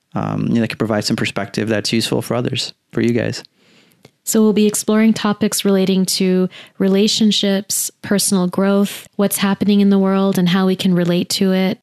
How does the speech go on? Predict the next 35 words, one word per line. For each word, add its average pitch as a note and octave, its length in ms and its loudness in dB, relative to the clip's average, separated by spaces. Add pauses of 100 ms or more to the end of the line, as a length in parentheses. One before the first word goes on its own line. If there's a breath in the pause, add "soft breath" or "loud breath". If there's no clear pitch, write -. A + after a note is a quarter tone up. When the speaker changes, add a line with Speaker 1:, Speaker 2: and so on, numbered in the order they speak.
Speaker 2:
um, F3 340 0
inner G#3+ 240 4
struggles F#3 680 0
and F3 160 4
how F#3 160 2
we F#3 80 2
can F#3 120 0
understand F3 680 0
them. F3 380 2 (160)
Uh, F3+ 200 -2
some A#3 240 2
of B3 100 6
our A3 220 2
episodes F#3 640 0
will G3 80 2
be F#3+ 140 2
Matt F#3 220 2
and G#3 100 4
I F#3+ 80 4
in F#3 100 2
conversation F#3+ 840 2
exploring F3+ 400 0
some E3+ 120 0
of E3 60 2
these E3 140 0
topics. - 640 -4
And F#3+ 160 2
in F3+ 80 0
other A#3 260 4
episodes, F#3+ 500 0
we'll F#3+ 100 0
be F#3 60 2
bringing F#3+ 320 2
on F#3+ 140 2
guests F3+ 640 -2